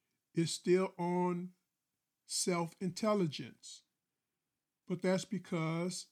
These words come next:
I'm talking to people that are in crises or who are moving through crises, and they're looking for ways to pull themselves out of those stages of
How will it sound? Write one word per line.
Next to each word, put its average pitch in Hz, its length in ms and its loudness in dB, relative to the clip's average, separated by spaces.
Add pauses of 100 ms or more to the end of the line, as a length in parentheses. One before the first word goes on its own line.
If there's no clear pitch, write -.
(160)
I'm 175 160 0
talking 170 480 -4
to - 140 -14
people 175 440 -4
that 175 200 -4 (100)
are 160 220 -2
in 180 160 -2
crises 165 760 -2
or 175 240 -2
who 185 240 2
are 180 120 2
moving 190 400 2
through 214 260 -2
crises, 165 680 0 (100)
and 180 380 0 (580)
they're 180 160 4
looking 185 400 2
for 185 160 0
ways 180 600 4
to 185 100 -4
pull 190 400 0
themselves 180 560 0 (120)
out 185 340 -2 (760)
of 185 340 2
those 180 260 4
stages 185 540 2
of 165 140 -2